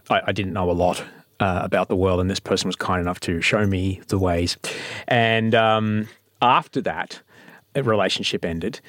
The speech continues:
I was different. And I have to thank her. And that is a gift that carried on and kept on giving to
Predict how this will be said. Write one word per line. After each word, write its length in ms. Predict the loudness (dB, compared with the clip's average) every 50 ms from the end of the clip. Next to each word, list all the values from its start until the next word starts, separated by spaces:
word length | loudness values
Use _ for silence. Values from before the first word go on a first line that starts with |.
| -20 -20 -20 -20 _ -2
I 100 | 0 2
was 160 | 2 2 2 2
different. 440 | 0 -2 0 2 0 0 0 -4 -20 _ _ _ _ _ _ _ _ -16 _ 0
And 600 | 2 2 4 2 2 2 2 2 0 0 -4 -8 _ _ _ _ -4
I 200 | 0 2 2 2
have 200 | 2 0 0 -2 0
to 120 | -4 -4
thank 280 | 0 0 0 0 0 0
her. 280 | -2 -4 -4 -4 -10 _ _ _ _ _ -4
And 280 | 0 2 2 4 4 4
that 160 | 4 4 4
is 200 | 4 2 2 2 2
a 60 | 2
gift 360 | 4 4 2 2 2 -2 -2
that 200 | -2 -2 -2 -6 _ _ -14 -12
carried 380 | -6 0 2 4 4 4 6
on 340 | 6 4 6 4 4 2 0 0
and 280 | 0 0 0 0 -2
kept 240 | 0 -2 -2 2 4
on 100 | 4 4 6
giving 280 | 4 4 4 4 2 2
to 220 | 2 0 0 2